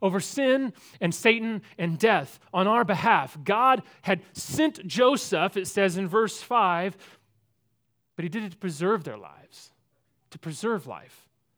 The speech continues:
not to take it. If you've, if you have right, if you rightly have authority from God, heaven forbid you give it up.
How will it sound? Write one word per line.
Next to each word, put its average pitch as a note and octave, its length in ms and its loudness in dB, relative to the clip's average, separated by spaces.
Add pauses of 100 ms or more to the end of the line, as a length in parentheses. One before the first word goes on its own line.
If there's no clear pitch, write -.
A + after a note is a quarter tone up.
not E3 180 -6
to - 80 -14
take - 240 -14
it. - 220 -20 (1300)
If - 160 -10
you've, A#3 160 -2 (420)
if F#3+ 100 -2
you A#3 220 0
have F#3 180 6
right, G#3 420 2 (220)
if G#3 140 -6
you B3 100 -2
rightly B3+ 320 4
have A3 200 4
authority A#3+ 460 0
from A#3+ 440 -2
God, G3+ 260 2
heaven C#4 400 2
forbid B3+ 580 0
you G#3+ 160 -2
give G#3+ 240 2
it G#3 160 4
up. A3+ 280 2